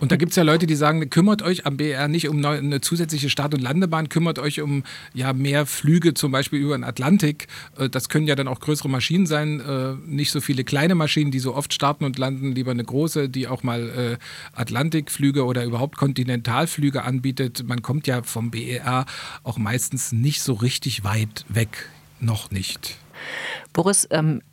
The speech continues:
Speaker 2: auf eine Reaktion würde ich noch gern eingehen, weil du hast mit Engelbert Lütke-Dahldruck gesprochen, dem Ex-Flughafenchef. Was hat der denn dazu gesagt, zu Bondes Überlegung?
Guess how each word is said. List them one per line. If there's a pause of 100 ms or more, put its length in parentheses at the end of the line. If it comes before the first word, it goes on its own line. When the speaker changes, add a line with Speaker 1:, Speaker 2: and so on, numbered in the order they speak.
Speaker 2:
auf
eine
Reaktion
würde
ich
noch
gern
eingehen,
weil
du
hast
mit
Engelbert
Lütke-Dahldruck
gesprochen,
dem
Ex-Flughafenchef.
Was
hat
der
denn
dazu
gesagt,
zu
Bondes
Überlegung?